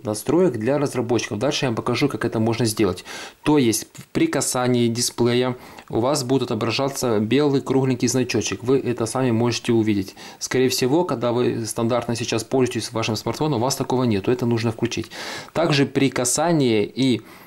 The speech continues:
э, скольжении по дисплею у вас остаётся след. То есть вы это можете тоже увидеть. К примеру, вот вам скрипичный ключ я нарисовал, вот вам след остался. Итак, в этом видосе я вам показываю, как это включается.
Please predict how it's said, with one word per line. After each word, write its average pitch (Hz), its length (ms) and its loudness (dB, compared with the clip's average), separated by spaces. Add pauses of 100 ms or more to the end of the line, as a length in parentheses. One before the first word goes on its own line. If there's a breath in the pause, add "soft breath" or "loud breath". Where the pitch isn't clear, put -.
(140 loud breath)
э, 117 180 0
скольжении 120 880 2
по 127 180 0
дисплею 127 580 2
у 101 140 -2
вас 147 240 0
остаётся 127 580 0
след. 104 480 0 (200)
То - 80 -2
есть 113 160 0
вы 123 160 2
это 123 240 0
можете 123 260 0
тоже 110 280 2
увидеть. 107 280 2
К - 60 -16
примеру, 143 420 2 (320 loud breath)
вот 120 220 0
вам 117 160 2
скрипичный - 580 -2
ключ 123 240 2
я 107 60 2
нарисовал, 123 640 0 (400 loud breath)
вот 127 200 2
вам 131 140 2
след 107 240 2
остался. 98 420 -4 (280 loud breath)
Итак, 123 320 0
в - 20 2
этом 131 220 0
видосе 127 400 2
я 120 200 0
вам 131 120 0
показываю, 113 440 -2
как 127 220 -2
это 120 180 -2
включается. 110 720 -2